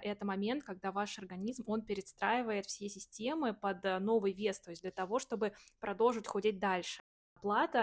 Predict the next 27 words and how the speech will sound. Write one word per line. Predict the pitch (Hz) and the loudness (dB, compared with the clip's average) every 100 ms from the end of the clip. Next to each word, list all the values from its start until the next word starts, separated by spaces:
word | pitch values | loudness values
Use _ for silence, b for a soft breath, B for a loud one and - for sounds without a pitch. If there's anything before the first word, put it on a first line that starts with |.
| - | 2
это | 214 202 | -2 -2
значит, | 196 214 233 | -2 -2 -2
что | 226 208 | -6 -4
вы | 208 202 | 0 2
на | 196 | 2
верном | 196 214 196 185 | 2 2 0 0
пути, | 202 202 233 247 311 | 4 4 4 0 -2
что | - 202 | -2 -2
вы | 202 202 | 0 2
действительно | - 233 226 196 | 0 0 -2 -6
худеете | - 196 202 - | -4 -2 -2 -4
правильно, | - 196 240 285 233 190 | -4 2 4 4 2 0
худеете | - 190 202 190 - 185 - _ _ | -4 -4 -2 -2 -6 -14 -18 _ _
без, | 175 208 190 - | -2 0 0 -2
э, | 185 180 175 | -2 -2 -4
вреда | 185 185 180 | -4 0 0
своему | 175 185 180 180 | 0 -2 -4 -4
здоровью, | - 190 220 339 269 190 - | -2 0 2 2 2 0 -2
и | 240 214 | -6 -4
что | 214 - 208 208 196 190 196 | -4 0 2 4 6 4 4
после | 240 220 - 202 | 6 6 4 -2
этого | 196 | -2
платы | 185 202 233 302 | -6 0 2 2
наступит | 196 - 214 - | -4 -4 -6 -4
следующий | - 208 196 - - 190 | -4 -2 -4 -4 -6 -6
промежуток, | 190 196 185 190 269 269 - | -6 -6 -4 -4 0 -2 -2
э, | 202 190 180 175 | -2 -2 -2 -6